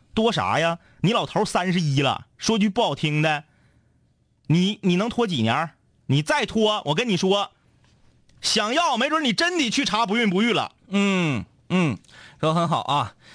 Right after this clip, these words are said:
Speaker 2: 那个，这个一盆凉水，
Speaker 1: 嗯。
Speaker 2: 叫清醒吧，叫清醒。来看这位女室友啊，胖丫头，这说，呃，跟我们交流今天说第一个问题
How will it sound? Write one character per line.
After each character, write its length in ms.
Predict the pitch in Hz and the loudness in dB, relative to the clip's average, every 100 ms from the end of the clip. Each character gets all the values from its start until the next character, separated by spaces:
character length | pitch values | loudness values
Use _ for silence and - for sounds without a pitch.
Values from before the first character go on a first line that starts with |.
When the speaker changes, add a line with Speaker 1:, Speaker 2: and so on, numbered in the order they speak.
| - - - - | -20 -20 -20 -10
Speaker 2:
那 160 | 110 113 | -4 -2
个， 380 | 107 101 98 92 | 0 0 0 -2
这 140 | 104 | -2
个 120 | 101 | -2
一 280 | 104 104 156 | -2 -2 -2
盆 140 | 131 113 | 0 0
凉 160 | 113 | -2
水， 100 | 92 - - - | -6 -12 -20 -4
Speaker 1:
嗯。 180 | 165 185 | 0 2
Speaker 2:
叫 160 | 180 160 | 0 0
清 200 | 156 143 | 0 0
醒 120 | 107 | 0
吧， 200 | - - - | -6 -10 -6
叫 140 | 113 | -4
清 160 | 101 101 | -2 -6
醒。 100 | 85 _ - - - | -8 _ -20 -20 -8
来 100 | 113 | -4
看 260 | 120 131 120 | -2 -2 0
这 180 | 131 | 0
位 180 | 127 127 | 0 0
女 160 | 107 98 | 0 0
室 120 | 143 | 0
友 120 | 120 - | -2 -4
啊， 220 | 90 87 | -6 -6
胖 240 | - 127 | -4 -2
丫 140 | 117 120 | 0 -2
头， 300 | 95 98 - _ - - - | -2 -6 -6 _ -20 -20 -12
这 140 | - 104 | -4 -4
说， 480 | - 107 104 98 - _ _ - | 0 0 2 0 -4 _ _ -10
呃， 800 | 85 82 80 80 80 80 - 57 - - | -6 -4 -2 -2 -4 -4 -6 -10 -16 -16
跟 120 | - 104 | -4 -2
我 40 | |
们 100 | 95 | -2
交 160 | 120 110 | -2 -2
流 320 | 101 104 - _ - | 0 -2 -6 _ -12
今 160 | - 113 | -2 0
天 160 | 117 | 0
说 180 | 113 110 | 0 -2
第 200 | 143 143 | 0 0
一 40 | |
个 100 | 143 | 0
问 160 | 101 90 | -2 -4
题 160 | 85 | -8